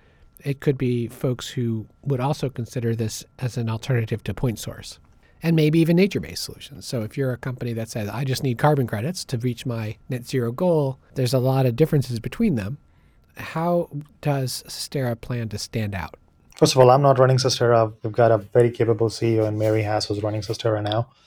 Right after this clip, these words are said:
Speaker 2: Uh, I did found it with my co-founder, Raghuber, and we commercialized it and raised the money, and now I'm on the board. How we are differentiating is in the way we, that we have got multiple aspects of that technology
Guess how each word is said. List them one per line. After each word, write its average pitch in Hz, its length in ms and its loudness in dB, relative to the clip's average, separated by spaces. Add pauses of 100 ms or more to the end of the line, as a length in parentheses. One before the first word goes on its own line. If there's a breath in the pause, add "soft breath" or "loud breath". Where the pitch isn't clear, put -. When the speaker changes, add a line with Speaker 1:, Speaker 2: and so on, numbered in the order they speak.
(360 soft breath)
Speaker 2:
Uh, 117 60 0
I 117 160 2
did 117 200 2 (220)
found 120 220 4
it 113 100 2
with 113 120 2
my 110 220 0 (100)
co-founder, 113 400 0
Raghuber, 110 640 2
and 104 180 -6 (160)
we 117 60 -6
commercialized 107 640 -2
it 101 100 -4
and 104 240 -10
raised 110 220 -2
the 113 40 -4
money, 110 240 -2
and 104 180 -4 (180)
now 120 180 6
I'm 113 80 4
on 113 80 0
the 107 60 0
board. 101 300 0 (440)
How 143 380 4
we 151 300 4
are 127 420 4 (180)
differentiating 123 1080 2 (600 soft breath)
is 123 280 2 (120)
in 127 80 2
the 120 80 2
way 123 240 6
we, 117 140 4 (200)
that 117 220 2
we 120 100 2
have 113 400 2 (140)
got 120 180 4
multiple 139 400 6
aspects 123 480 2
of 113 80 0
that 113 160 0
technology 110 720 -2